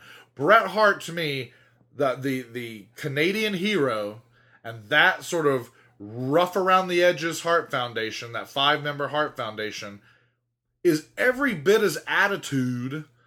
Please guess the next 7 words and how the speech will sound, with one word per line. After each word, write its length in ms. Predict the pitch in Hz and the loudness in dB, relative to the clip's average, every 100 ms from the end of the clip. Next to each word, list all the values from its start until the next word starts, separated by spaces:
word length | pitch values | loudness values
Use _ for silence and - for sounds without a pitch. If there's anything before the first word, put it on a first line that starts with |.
| _ _ - | _ _ -4
as 460 | 143 143 151 143 110 | 0 2 2 0 -6
D 440 | 101 - 165 180 | -14 -6 -2 2
X 440 | 196 127 - - - | 2 0 -6 -16 -10
and 180 | 127 139 | -8 -6
as 160 | 139 | -6
Stone 420 | - - 170 165 156 | -6 -4 -4 -4 -4
Cold 440 | 185 185 143 139 | 0 2 0 -4